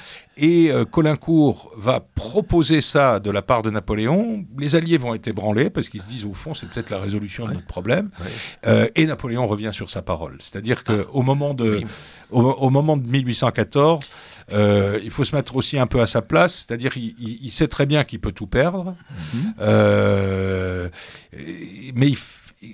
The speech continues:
Speaker 1: mais il sait aussi que chacune de ces concessions vont en appeler une nou-, une,
Speaker 2: C'est ça.
Speaker 1: une suivante.
Speaker 2: Ah.
Speaker 1: Alors, euh, euh, il, il, il, il n'a pas de doctrine dans, dans la
Speaker 2: Mhm.
Speaker 1: négociation.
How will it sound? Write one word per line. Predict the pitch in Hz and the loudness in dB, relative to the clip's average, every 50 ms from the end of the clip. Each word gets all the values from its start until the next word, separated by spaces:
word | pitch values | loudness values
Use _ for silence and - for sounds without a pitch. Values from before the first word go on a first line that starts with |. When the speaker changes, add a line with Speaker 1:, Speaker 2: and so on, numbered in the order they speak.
| - 117 123 | -18 -12 -6
Speaker 1:
mais | 127 131 135 135 | 0 2 2 2
il | 131 120 | 4 2
sait | - - 190 175 | 2 2 4 4
aussi | 170 151 - - - 196 208 196 | 4 4 4 2 0 -2 -2 0
que | - 165 147 | 2 2 2
chacune | 139 - - 165 - - - 196 190 175 | 2 2 2 0 0 -2 -4 -2 0 0
de | 147 131 | 2 2
ces | - 147 127 | 2 0 -2
concessions | - 139 127 - - 131 113 - - 170 180 190 185 | -2 -4 -4 0 2 0 0 0 0 2 4 4 4
vont | 151 123 127 135 139 135 | 2 2 2 2 4 4
en | 131 127 | 4 4
appeler | 123 117 - 151 143 | 2 0 2 0 0
une | 139 123 123 | 0 -2 -2
nou-, | 123 123 120 110 104 | -4 -4 -4 -2 -2
une, | 110 110 110 101 95 | 0 0 0 0 -2
Speaker 2:
C'est | 110 113 120 | -2 0 0
ça. | 107 110 - | 2 2 0
Speaker 1:
une | 123 113 | 0 0
suivante. | - - 131 120 117 110 101 92 85 85 101 | -2 0 2 4 4 4 2 0 -2 -4 -2
Speaker 2:
Ah. | |
Speaker 1:
Alors, | 101 107 107 101 95 107 | 2 2 2 4 4 2
euh, | 107 101 - - - - - - - - | 2 2 0 -4 -12 -16 -16 -18 -12 -4
euh, | 98 107 117 110 | -2 0 0 0
il, | 113 107 120 127 - - | -2 -2 -2 -4 -2 -2
il, | 131 127 131 131 - - | 2 4 4 4 2 0
il, | 131 123 123 120 120 120 123 - | 2 2 2 4 4 2 2 2
il | - 127 123 127 | 0 0 0 4
n'a | 127 131 | 2 2
pas | 127 - 160 | 2 2 -2
de | 135 110 | -2 0
doctrine | 113 127 - - - - 127 117 117 | -4 -4 -6 -6 -6 -4 -4 -4 -2
dans, | 107 101 101 101 98 98 101 | -2 -2 -2 -2 -2 -6 -2
dans | 101 107 107 | -2 -2 0
la | 104 98 | 0 0
Speaker 2:
Mhm. | 101 | 0
Speaker 1:
négociation. | 110 123 143 - - - 98 92 - - 135 147 165 175 180 | 0 0 0 0 0 -2 -4 -4 -2 0 2 4 4 4 2